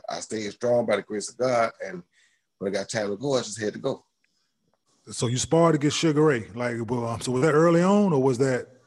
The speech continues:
Speaker 2: like, when that, when you was becoming a pro, like, wa-, was that before you got your
Speaker 1: When I was
Speaker 2: stripes?
Speaker 1: sev-
Speaker 2: Like, was
Speaker 1: Before, before I got all my stripes, I was seventeen. I had won one, two national tournaments, and, uh,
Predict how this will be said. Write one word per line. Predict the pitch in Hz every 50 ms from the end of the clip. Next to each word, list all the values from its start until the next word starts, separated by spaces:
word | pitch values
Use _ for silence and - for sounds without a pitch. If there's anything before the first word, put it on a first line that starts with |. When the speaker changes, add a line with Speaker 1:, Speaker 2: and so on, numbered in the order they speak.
| _ _ _ _ _ -
Speaker 2:
like, | 120 120 117 113
when | 110 117 110
that, | 127 131 131
when | 127 127 127
you | 131 131
was | 127 120 123 113 104
becoming | 107 104 - 131 151 147 147 147
a | 147 139
pro, | - - 143 151 156 156
like, | 156 156 156 143 131 123 120
wa-, | 117 117 120 117
was | 110 117 117 107
that | 123 120 113 107
before | 113 107 - - 135 131 123
you | 117 127 127 117
got | 127 123 123 120 -
your | 120 107
Speaker 1:
When | 104 107 -
I |
was | 151 151 156
Speaker 2:
stripes? | 151 135 131 - - -
Speaker 1:
sev- | - 117
Speaker 2:
Like, | 117 113 113 113 110
was | 107 110 107 95 - _ _ _ _ _ _ _ _ _ _ _ _ _ _ - _ _ _ -
Speaker 1:
Before, | - 101 98 - - 127 131 127 - 95
before | 101 - 131 131
I | 123 113
got | 104 127 - -
all | 98 113 123 127
my | 135 135 127
stripes, | - - 139 135 127
I | 120 101
was | 101 - -
seventeen. | - 127 117 117 113 - - 123 107 92 73 - _ _ _ _ _ _ _ -
I | 78 101
had | 101 98
won | 101 110 117 117 113 107 104
one, | 110 120 127 127 - _ -
two | - 156 156
national | 147 151 147 135 127 - 117 -
tournaments, | - 131 120 113 113 113 110 - - - _ _ _ _ _ _ _ _ -
and, | 90 92 101
uh, | 95 92 92 90 90 90